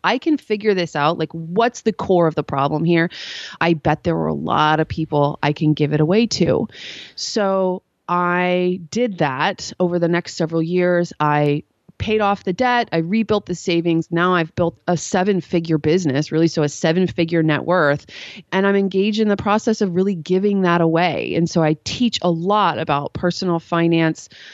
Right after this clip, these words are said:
basics, but it all comes down to the psychology of money, your core, core beliefs about money. And I know we're gonna talk about that more, but that really is the backbone of what I discovered. We all have this belief, this strongly held belief or superstition about money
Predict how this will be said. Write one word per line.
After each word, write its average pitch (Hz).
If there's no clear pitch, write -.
basics, 202
but 185
it 202
all 233
comes 254
down 220
to -
the 175
psychology 190
of 165
money, 165
your 143
core, 220
core 180
beliefs 160
about 147
money. 143
And 147
I 143
know 151
we're 151
gonna 147
talk -
about 147
that 143
more, 160
but -
that 208
really 226
is 190
the 170
backbone 160
of 151
what 156
I 151
discovered. 156
We 147
all 156
have 160
this 175
belief, 190
this -
strongly 185
held 180
belief 165
or 131
superstition 180
about 147
money 180